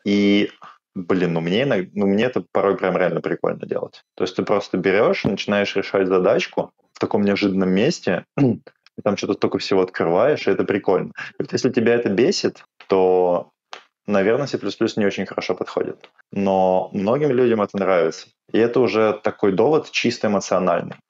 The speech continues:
Реально чисто эмоциональный. А, ну, потому что мы, типа, люди, ну, мы всё-таки достаточно эмоциональные. И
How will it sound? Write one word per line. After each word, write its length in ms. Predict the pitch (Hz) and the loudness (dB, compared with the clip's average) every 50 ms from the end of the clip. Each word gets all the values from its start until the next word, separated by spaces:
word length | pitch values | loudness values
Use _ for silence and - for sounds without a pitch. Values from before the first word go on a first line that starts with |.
| _ _ | _ _
Реально 280 | - 98 107 107 107 95 | -2 0 0 0 0 -2
чисто 280 | - - 95 - - - | -2 -2 -4 -4 -2 -2
эмоциональный. 640 | 87 90 87 - 92 - - - 78 - - - _ _ _ - | -2 -2 -2 -2 -4 -2 -2 -4 -6 -6 -8 -14 _ _ _ -4
А, 240 | - 92 90 87 - | -2 0 2 0 0
ну, 120 | - 107 95 | 0 0 -2
потому 240 | - - 117 113 | 0 0 0 0
что 160 | - - - 107 | 0 0 0 0
мы, 180 | 104 101 - _ _ | 0 0 -2 _ _
типа, 200 | - - - - | -14 -12 -2 0
люди, 480 | 92 90 110 147 180 151 113 90 85 - | 2 4 4 4 4 4 2 2 0 -2
ну, 140 | - 90 90 | -4 -4 -2
мы 160 | 87 90 85 | 0 -2 -2
всё-таки 320 | - - 92 90 - - 90 | -2 -2 -4 -4 -2 -4 -6
достаточно 480 | 82 - 90 85 - - 87 85 82 _ _ - | -2 -2 -4 -4 -2 -6 -6 -6 -6 _ _ -6
эмоциональные. 640 | 90 90 85 - - 92 92 90 85 80 - - - - _ _ _ - | -4 -4 -4 -2 -2 0 0 0 0 -2 -4 -10 -14 -18 _ _ _ -6
И 320 | 87 90 87 87 87 85 | -2 0 2 2 2 2